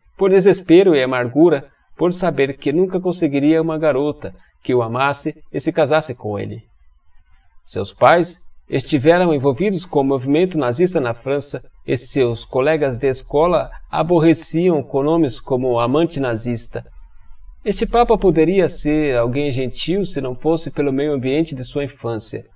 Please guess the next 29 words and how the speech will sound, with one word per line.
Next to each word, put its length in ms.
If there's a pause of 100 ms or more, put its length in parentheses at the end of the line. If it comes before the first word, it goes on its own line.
(160)
e 120
suas 280
experiências, 840 (580)
mas 300
foi 180
levado 440
à 80
crueldade 640
pela 260
dor 480 (300)
e 80
quer 380
devolver 500
ao 140
mundo 580 (180)
pelo 220
sofrimento 880 (320)
que 100
padeceu 600
quando 320
jovem. 580 (1500)
Esta 340
é 20
uma 120
fraqueza 480
que 80
o 40
anticristo 480
explora. 580